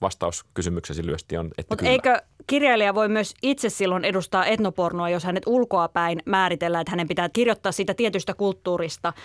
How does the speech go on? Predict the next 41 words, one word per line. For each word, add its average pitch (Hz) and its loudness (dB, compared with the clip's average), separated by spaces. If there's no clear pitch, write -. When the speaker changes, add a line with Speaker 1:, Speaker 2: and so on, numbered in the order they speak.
Speaker 2:
tai 190 0
tietystä 202 0
taustasta 196 0
ihan 220 2
vaan 190 2
sen 202 0
takia, 190 0
koska 190 -4
hän 196 -2
itse 214 0
on 220 0
syntynyt 180 -2
siihen 170 -4
tai 170 0
hänellä 175 0
on 175 2
jotain 180 0
juuria 202 0
siihen? - -6
Speaker 1:
Tää 123 6
on 123 8
riskinä, 123 4
tää 123 6
on 131 8
riskinä 127 4
olemassa 101 4
ja 92 2
me 95 0
tiedetään, 90 0
että 87 -4
näin 90 0
joskus 82 -6
tapahtuu, 71 -2
kyllä, 67 -4
kyllä. 71 -8
Mut 95 -4
tääkin 147 2
tulee 101 4
sit 98 -6
ylhäältä 98 0
alaspäin. 85 0